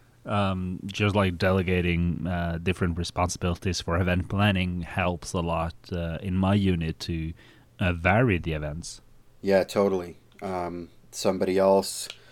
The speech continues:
Speaker 2: can, can do their idea, and maybe the idea for a given event that somebody else came up with doesn't sound like the best possible idea.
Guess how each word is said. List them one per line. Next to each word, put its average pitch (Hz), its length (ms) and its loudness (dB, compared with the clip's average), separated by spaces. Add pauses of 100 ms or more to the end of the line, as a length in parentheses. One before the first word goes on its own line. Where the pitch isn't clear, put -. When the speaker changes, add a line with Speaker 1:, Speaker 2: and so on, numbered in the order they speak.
(200)
Speaker 2:
can, 92 360 0
can 90 220 -2
do 95 180 0
their 101 300 4
idea, 90 480 0
and 98 160 0
maybe 127 560 2 (440)
the 107 200 4
idea 110 540 6
for 98 520 4
a 92 60 2
given 104 300 4
event 113 380 2
that 95 180 -2
somebody 101 340 2
else 110 180 4
came 98 280 -2
up 98 180 0
with 95 300 0 (840)
doesn't 104 440 4 (240)
sound 107 440 2
like 95 200 0
the - 80 -4
best 98 420 0
possible 95 520 0
idea. 107 580 -2